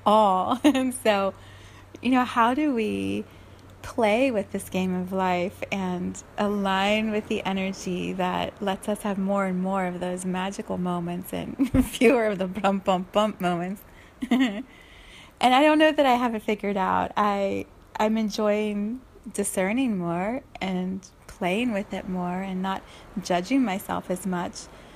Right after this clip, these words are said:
when it isn't magical and fireworks going off and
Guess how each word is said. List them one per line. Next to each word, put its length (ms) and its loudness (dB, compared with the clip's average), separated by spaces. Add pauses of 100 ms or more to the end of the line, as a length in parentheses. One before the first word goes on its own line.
(180)
when 460 -2
it 180 -2
isn't 540 -2 (460)
magical 800 -4
and 380 -6 (460)
fireworks 580 -2
going 260 2
off 320 -4
and 320 -8